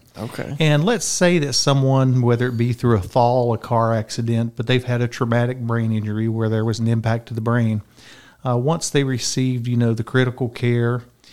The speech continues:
Speaker 2: and they become, uh, post-acute, but they
Speaker 1: Mm-hmm.
Speaker 2: still need some type of rehabilitation, um, or assistance. Maybe the family needs assistance with, uh,
Speaker 1: Yeah.
Speaker 2: the individuals that have that brain injury. We take care of those individuals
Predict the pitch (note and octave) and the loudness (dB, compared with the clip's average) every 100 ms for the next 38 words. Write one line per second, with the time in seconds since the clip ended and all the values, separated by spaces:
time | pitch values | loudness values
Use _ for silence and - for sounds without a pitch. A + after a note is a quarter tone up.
0 | - - C3 A#2+ A#2 - B2 B2 G#2+ - | -20 -6 -2 0 0 2 4 4 0 -4
1 | - - D3 - - - - F3 D3 C3 | -8 0 2 2 -4 -4 0 0 0 -2
2 | - B2 - B2+ A#2 G#2 C3 E3 D#3 C#3+ | -4 -4 0 0 0 -2 2 4 4 2
3 | C#3+ C3+ - C#3+ C3+ A2+ B2 B2+ C3+ A#2 | 2 0 -2 0 -2 0 0 0 -2 0
4 | B2 A#2+ B2 B2 B2 - B2 A#2 - B2 | 2 2 2 0 0 -2 -2 -2 -2 -2
5 | B2 A#2 - - - - - A2 A2 A2 | -2 -4 -12 -20 -20 -16 -6 -2 0 0
6 | G#2+ F#2+ - B2+ - B2 - A#2+ B2 A#2 | 0 -2 0 0 0 -2 2 4 4 2
7 | - A#2+ A#2+ B2 A#2 A#2 A#2 A2+ - B2 | 2 2 4 4 4 2 0 -4 -2 -2
8 | - C#3 C3 C#3+ B2 A#2+ - A#2+ A#2 A#2+ | -4 -8 -8 -4 -2 -2 -4 -2 0 0
9 | A#2+ A#2 A#2+ A#2+ A2+ A#2 A2 A2+ B2 B2 | 0 2 0 0 0 0 0 0 0 -2
10 | A#2 A#2 A#2+ A#2+ A2+ A2+ A2+ A#2 - _ | -2 0 2 2 0 0 -2 -4 -10 _
11 | - - - F#3+ G3 F#3+ - C3+ C#3+ A#2+ | -20 -12 0 0 2 0 0 0 0 0
12 | A2+ A#2 A#2 B2 A2+ A2+ A#2 A#2 A2 A2+ | 2 2 2 0 -2 0 0 0 -2 -4
13 | G#2+ | -6